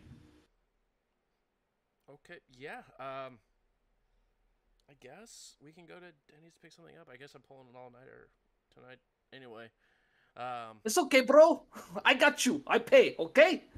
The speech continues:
Speaker 1: Yeah, if you're buying, I'm in.
Speaker 2: Get that extra rare steak. I'll put him, like, in a headlock. Ah! <laughs> Knock on his head. <laughs>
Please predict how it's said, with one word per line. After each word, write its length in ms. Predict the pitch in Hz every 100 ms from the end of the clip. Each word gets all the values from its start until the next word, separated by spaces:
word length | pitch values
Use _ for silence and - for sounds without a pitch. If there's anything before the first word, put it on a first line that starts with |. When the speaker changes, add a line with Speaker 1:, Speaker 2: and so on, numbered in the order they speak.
| - 104
Speaker 1:
Yeah, 140 | 127 - _
if 100 | 110 -
you're 120 | 127 98
buying, 320 | 127 147 120
I'm 180 | 127 123
in. 180 | 135 120 _ _ _ _ _ _ _ _ _ _ _ _ - _ _ _ _ _ _ _ _ _ _ _ _ _ _ _ _ _ _
Speaker 2:
Get 120 | 190 175
that 160 | 160
extra 300 | 190 - 226
rare 260 | 190 196 196
steak. 460 | - - 208 185
I'll 100 | 151
put 160 | 151 196
him, 100 | 156
like, 220 | 151 151
in 80 | 185
a 40 | 139
headlock. 480 | 160 165 294 156 -
Ah! 440 | - 269 254 226 -
<laughs> 260 | - 220 - _ _ 165
Knock 220 | 151 143
on 100 | 151
his 160 | 151 147
head. 280 | 139 151 151 - -
<laughs> 160 | -